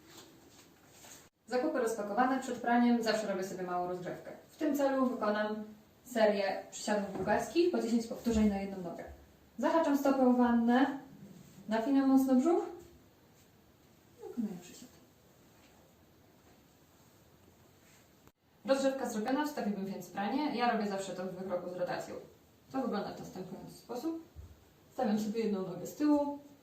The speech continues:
opieram ją na palcach i żeby widzieć, jakie pranie wstawiam, zerkam do kosza, więc wykonuję rotację, wyciągam po jednej rzeczy,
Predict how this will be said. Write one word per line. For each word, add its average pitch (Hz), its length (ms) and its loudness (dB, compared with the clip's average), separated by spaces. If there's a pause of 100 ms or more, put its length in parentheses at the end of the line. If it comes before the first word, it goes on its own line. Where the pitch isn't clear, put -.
(360)
opieram 220 360 -2
ją 185 120 -6
na 277 120 2
palcach 262 580 4 (880)
i 262 60 -2
żeby 269 200 0
widzieć, 233 260 -4
jakie 214 200 -4
pranie 202 260 -4
wstawiam, 240 500 0 (180)
zerkam 196 320 -6
do 190 100 -6
kosza, 226 360 -4
więc 180 240 -8
wykonuję 185 400 -16
rotację, 254 580 -4 (560)
wyciągam 277 480 -4
po 254 80 -6
jednej 233 300 -2
rzeczy, 208 300 -4